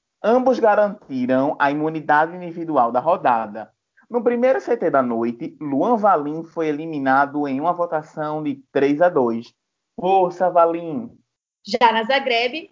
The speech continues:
Speaker 2: quem tomou três votos e precisou colocar sua máscara pra poder sair pro mundo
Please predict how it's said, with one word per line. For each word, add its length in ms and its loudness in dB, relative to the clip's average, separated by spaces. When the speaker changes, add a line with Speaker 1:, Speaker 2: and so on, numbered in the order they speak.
Speaker 2:
quem 220 -6
tomou 400 0
três 480 -2
votos 500 -2
e 100 -6
precisou 440 2
colocar 440 2
sua 200 0
máscara 540 0
pra 180 -6
poder 380 2
sair 480 -2
pro 120 -6
mundo 480 -2